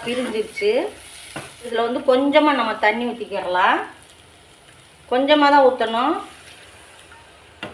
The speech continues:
அவ்வளவுதான். இது நல்லா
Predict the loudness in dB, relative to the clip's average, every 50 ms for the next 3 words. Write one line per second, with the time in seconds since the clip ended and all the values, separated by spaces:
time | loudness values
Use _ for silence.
0 | -18 -20 -20 -20 -20 -20 -20 -20 -20 -20 -20 -20 -20 -20 -20 _ _ _ -18 -18
1 | -14 -8 -4 0 2 2 2 2 2 0 0 2 0 -2 -2 -6 -12 -12 -8 -6
2 | -6 -6 -6 -12 -16 -20 -20 -20 -20 -20 -20 _ _ _ _ _ _ _ _ _
3 | _ _ _ _ -8 -6 -6 -4 -2 -2 0 0 0